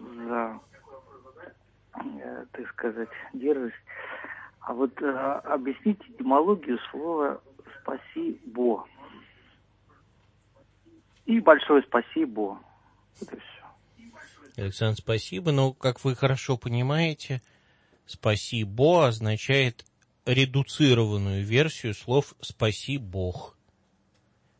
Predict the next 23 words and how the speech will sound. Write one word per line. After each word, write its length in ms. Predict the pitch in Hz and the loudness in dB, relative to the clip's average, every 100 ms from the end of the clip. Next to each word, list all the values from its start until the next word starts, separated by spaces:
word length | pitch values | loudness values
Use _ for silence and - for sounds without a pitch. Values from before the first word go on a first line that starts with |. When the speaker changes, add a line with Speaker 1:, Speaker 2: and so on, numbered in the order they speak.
| _ _ _ _ | _ _ _ _
Speaker 2:
Выпадает 600 | 117 110 117 113 113 104 | -4 2 2 4 4 2
последнее 640 | - 107 - 110 101 101 98 | 0 -2 0 -4 -2 -2 -2
гласное, 720 | 104 131 180 - 170 120 101 - | 2 2 0 -4 -4 -4 -6 -14
«спаси 680 | - 120 113 - 127 107 | -4 0 0 -2 -6 -6
Бог» 580 | 92 101 113 92 - - _ _ _ | -6 0 0 0 -6 -18 _ _ _
сокращается 960 | - 107 - 113 - - 113 95 90 104 | -14 -12 -2 -2 -2 2 2 2 -2 -8
до 120 | 95 | -6
единого 600 | 104 107 104 104 98 95 | -6 -6 -4 -2 -2 -4
«спасибо», 840 | 95 - 101 - - 120 151 180 202 - _ _ _ _ _ - | -6 -6 -6 -4 -8 -6 0 2 0 -4 _ _ _ _ _ -4
но 380 | 110 131 156 - | 2 6 6 4
от 160 | 123 131 | 0 2
этого 280 | 143 139 | 2 2
не 260 | 123 127 143 | 2 4 4
теряет 420 | - 117 127 131 | 2 2 2 0
смысл. 560 | - 113 95 - 85 90 _ _ _ - | -2 -4 -4 -6 -12 -16 _ _ _ -20
«Спаси 520 | - 101 95 - 101 | -6 -4 -4 -4 -8
Бог» 420 | 90 131 165 - 120 | 0 0 0 -4 -10
означает 680 | 104 104 98 - 139 143 | -6 -4 -4 -2 -2 -4
«спасибо». 760 | - 131 135 - 87 78 80 - _ - | -2 0 0 -2 -10 -10 -12 -14 _ -20
«Спасибо» 720 | - 104 95 - 147 156 160 | -4 -2 -2 -4 0 2 0
означает 720 | - 107 104 98 - 123 123 | -2 -4 -4 -4 -2 -2 -2
«спаси 400 | - 104 - - | -4 -4 -4 -8
Бог». 360 | 95 87 80 | -8 -8 -10